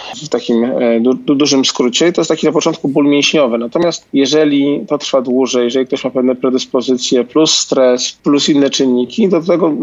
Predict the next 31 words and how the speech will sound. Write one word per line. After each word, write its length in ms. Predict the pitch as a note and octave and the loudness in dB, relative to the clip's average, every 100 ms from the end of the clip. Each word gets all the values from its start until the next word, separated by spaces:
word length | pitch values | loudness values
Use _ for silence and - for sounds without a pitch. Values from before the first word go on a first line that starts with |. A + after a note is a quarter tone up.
| D3 | 0
zaczynają 260 | C#3 D3+ D3 | 2 2 2
na 40 | |
przykład 200 | - C#3+ | 0 -2
pojawiać 360 | - C3 C3+ - | 0 0 0 -2
się 340 | - B2 B2 - _ | 0 2 0 -2 _
uciski 460 | C#3+ - C3 - B2+ | -8 -6 -8 -4 0
na 160 | A#2+ A#2 | 2 2
nerwy 320 | A#2+ A#2+ A2+ | 0 0 -4
potyliczne, 520 | A#2+ A#2+ A2+ G#2+ F3+ | -2 -2 -2 0 -2
które 240 | - D#3+ | 0 0
będą 220 | D3 D3+ D3+ | 2 0 0
powodowały 520 | C#3+ C#3 C3+ C3+ C3 | -2 -2 2 2 2
bardzo 360 | C#3 C3+ C3 - - | -2 0 -2 -2 -6
nieprzyjemny, 640 | C3 - C3 C3 C3 B2+ - - - - - _ | -4 0 0 2 2 0 -4 -20 -20 -20 -20 _
promieniujący 580 | D3 C3 C3 C3+ C3+ - | -2 0 2 2 0 -4
po 140 | - B2+ | -4 -4
potylicy 480 | C3 C3+ B2+ - | -2 -2 -2 -2
w 80 | B2 | -2
kierunku 440 | C#3 B2+ B2+ B2+ - | 0 0 0 -2 0
oczu 380 | B2+ - B2 A#2 - - | -2 0 -2 -2 -8 -8
ból. 340 | B2 C3 E3+ - - D3 | -2 2 2 -2 -6 0
Na 140 | D3 | 2
dłuższą 360 | F3 G3 - D#3 | 2 0 0 0
metę 500 | D#3 D#3 D#3 D#3+ D#3+ - | 0 2 2 2 -2 -6
taka 260 | - C#3 B2+ | -4 -2 -2
pozycja 440 | C3 B2+ C#3+ C#3+ | -2 -4 -2 0
będzie 300 | B2 B2+ B2+ | 0 0 -2
sprzyjała 480 | B2 - - C3+ C3 | -4 -4 0 2 2
powstaniu 720 | C3 A#2+ - C3+ B2 A#2+ A#2+ B2+ - | 0 -4 -2 -2 0 0 -2 -6 -6
dyskopatii 600 | D3 C3+ C3+ A#2+ A#2+ A2+ | -2 -2 -2 -2 -2 -2
szyjnej, 440 | - A#2 C3 F3+ | 0 2 2 2